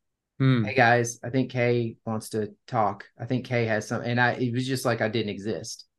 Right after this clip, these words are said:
Speaker 2: you know? And so, um, that was frustrating for me.
Speaker 1: Yeah.
Speaker 2: Really frustrating because I had had all of this experience. I had, I had been at DreamWorks forever making movies. I had animated. I had done,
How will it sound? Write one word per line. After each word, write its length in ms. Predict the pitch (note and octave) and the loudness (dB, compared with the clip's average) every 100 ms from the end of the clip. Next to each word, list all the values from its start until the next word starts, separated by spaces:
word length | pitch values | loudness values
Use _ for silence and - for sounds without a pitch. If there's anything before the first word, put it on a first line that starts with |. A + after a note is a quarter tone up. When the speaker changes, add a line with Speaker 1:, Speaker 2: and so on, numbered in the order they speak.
| _ _ | _ _
Speaker 2:
you 120 | A2+ | -4
know? 240 | G#2+ G2 A2+ _ _ _ _ _ _ _ _ - | -2 -2 -6 _ _ _ _ _ _ _ _ -2
And 340 | C#3 B2+ A#2+ | 4 4 4
so, 680 | A#2 - C3 B2 B2 A#2 A2 - | 2 4 6 8 6 2 0 -4
um, 580 | A#2+ A2+ A2 G2+ G#2 A#2 _ _ _ _ _ _ - | -2 0 0 -2 -4 -8 _ _ _ _ _ _ -14
that 240 | C3 C#3 F#3+ | -6 -2 0
was 160 | - | 0
frustrating 680 | - C#3 C3+ - A2+ G#2 G2+ | 0 0 2 2 0 0 -6
for 140 | A2 | -8
me. 300 | G2 F#2 A#2 - _ _ _ - | -8 -8 -12 -20 _ _ _ -12
Speaker 1:
Yeah. 180 | - - _ - _ _ - | -12 -12 _ -20 _ _ -12
Speaker 2:
Really 420 | B2 C3+ G3 E3 | -6 2 4 4
frustrating 680 | A#2 C3+ A#2+ - A2 G2+ G#2 | 4 2 0 0 0 0 -2
because 320 | G#2 A#2 C#3 | -2 0 2
I 120 | C#3+ D3+ | 6 4
had 100 | B2 | 2
had 320 | D3 E3 D3 | 0 2 2
all 280 | - C#3 D3 | 2 0 0
of 120 | B2+ | 0
this 180 | A#2 - | -4 -6
experience. 640 | - - C3 B2 A2 G2 | -12 -2 2 2 0 -2
I 200 | A#2+ A#2+ | 0 2
had, 240 | A2+ A2 - | 0 -4 -2
I 140 | C3+ | 2
had 160 | C3+ B2 | 2 2
been 160 | C3 | 0
at 100 | A#2+ | -2
DreamWorks 460 | - B2+ C3 A#2+ - | -2 0 0 0 -6
forever 400 | G2+ F#2 C#3 C3 | -4 0 0 0
making 420 | A#2+ A2+ A2 B2 | -2 -2 -2 0
movies. 500 | F3 G3 E3+ C3+ A2+ | 2 2 2 0 0
I 220 | - C3 | 2 2
had 140 | B2+ A#2+ | 2 0
animated. 580 | C#3+ D3+ D3+ C3+ G#2+ G#2+ | -4 -2 0 0 0 2
I 160 | A#2 | 2
had 140 | B2 A#2+ | 2 0
done, 400 | C#3 C#3 C3 | 0 2 0